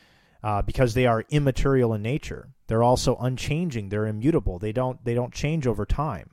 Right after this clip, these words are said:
The laws of logic have always applied. Um,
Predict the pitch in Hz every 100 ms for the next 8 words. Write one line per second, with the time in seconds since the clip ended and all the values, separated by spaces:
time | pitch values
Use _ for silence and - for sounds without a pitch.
0 | _ _ _ _ _ _ _ - 110 107
1 | 120 127 113 107 110 117 127 - 104 -
2 | 120 139 123 104 - 131 147 95 - -
3 | _ _ _ _ _ - 101 101 95 87